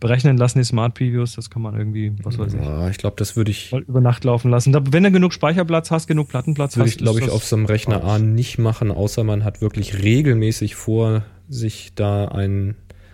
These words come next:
Speaker 2: ein
Speaker 1: Ja, wenn du's
Speaker 2: Subset zu exportieren.
Speaker 1: Wenn du's nicht vorgerendert hast, dann dauert der Export halt entsprechend ewig.
Speaker 2: Ja, aber jetzt weiß ich nicht, für zigtausend Fotos da Previews machen, davon, dass ich vielleicht mal ein paar hundert davon vielleicht Ende des Jahres auf dem Notebook mitnehme. Ja, ich weiß nicht.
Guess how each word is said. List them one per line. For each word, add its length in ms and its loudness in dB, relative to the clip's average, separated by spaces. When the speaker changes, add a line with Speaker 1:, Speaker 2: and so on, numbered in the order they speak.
Speaker 2:
ein 140 4
Speaker 1:
Ja, 140 6
wenn 120 4
du's 120 0
Speaker 2:
Subset 440 -2
zu 120 -4
exportieren. 680 -2
Speaker 1:
Wenn 120 2
du's 100 6
nicht 160 6
vorgerendert 560 2
hast, 200 0
dann 100 0
dauert 260 0
der 80 -6
Export 320 -4
halt 160 0
entsprechend 400 -2
ewig. 480 -2
Speaker 2:
Ja, 840 2
aber 240 2
jetzt 260 0
weiß 180 2
ich 40 -2
nicht, 160 -2
für 100 0
zigtausend 680 0
Fotos 420 0
da 160 0
Previews 560 0
machen, 320 -2
davon, 340 -2
dass 160 -2
ich 140 -6
vielleicht 480 -2
mal 140 0
ein 100 0
paar 300 0
hundert 400 2
davon 340 0
vielleicht 840 0
Ende 220 0
des 180 -4
Jahres 360 -2
auf 140 -4
dem 120 -2
Notebook 360 -4
mitnehme. 420 -6
Ja, 140 -6
ich 140 -16
weiß 240 -12
nicht. 180 -10